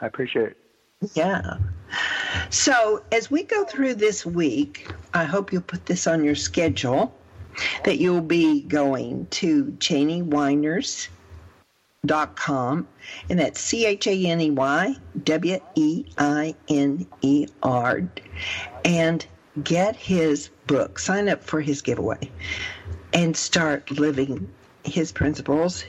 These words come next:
Speaker 2: his information, and put them into your life. It's all about growth and changing tomorrow, enriching today, so that you are not on the wheel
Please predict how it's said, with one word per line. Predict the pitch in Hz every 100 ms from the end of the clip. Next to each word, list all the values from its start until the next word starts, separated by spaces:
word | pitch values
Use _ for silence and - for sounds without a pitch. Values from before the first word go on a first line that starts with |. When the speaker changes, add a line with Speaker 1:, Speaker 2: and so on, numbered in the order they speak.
| -
Speaker 2:
his | - 160 143
information, | 139 135 135 135 143 - 156 170 - _ - - - _
and | 156 147
put | - 160
them | 143 139
into | 127 123 139
your | 120 85
life. | - - - - - - _ - - - -
It's | 156
all | 156
about | 170 170 -
growth | - 160 147 160 - - - - - - - -
and | 151 143
changing | - 156 151 165 185
tomorrow, | 208 175 147 139 160 285 - - - - - -
enriching | 160 147 151 156 170 170
today, | - - 139 117 113 - - - - -
so | - 185 170
that | 151 -
you | 170 160 156
are |
not | 147 160 160 151 - - - - - - 170 160 -
on | 170
the | 170
wheel | 160 185 185 123 69 -